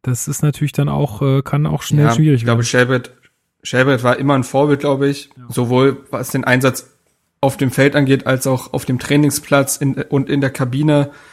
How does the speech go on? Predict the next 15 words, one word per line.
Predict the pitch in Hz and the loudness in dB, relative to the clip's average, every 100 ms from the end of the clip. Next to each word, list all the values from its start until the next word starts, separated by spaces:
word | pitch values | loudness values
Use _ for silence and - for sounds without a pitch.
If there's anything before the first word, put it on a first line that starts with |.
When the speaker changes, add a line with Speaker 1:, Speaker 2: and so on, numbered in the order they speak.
| _ _ | _ _
Speaker 2:
Ähm, | 127 127 127 127 127 123 123 127 _ _ _ _ _ _ _ _ | -2 0 2 2 4 4 2 -2 _ _ _ _ _ _ _ _
und | 127 117 120 120 120 117 113 - | 2 4 4 4 2 0 0 2
ja, | 147 196 - - | 2 2 -4 -8
es, | 135 131 - - | -4 -2 -4 -2
äh, | 135 127 127 123 | 0 2 2 0
ist | - | -2
bitter, | - 147 180 | -4 0 2
dass | 160 151 | 2 0
solche | 143 147 | -2 -2
Zeiten | - 143 147 | 0 2 2
irgendwann | 143 135 135 | 0 0 -2
zu | - | -2
Ende | 139 151 | 0 0
gehen, | 156 160 160 | 2 2 2
aber, | 135 131 127 127 127 | 2 2 2 2 0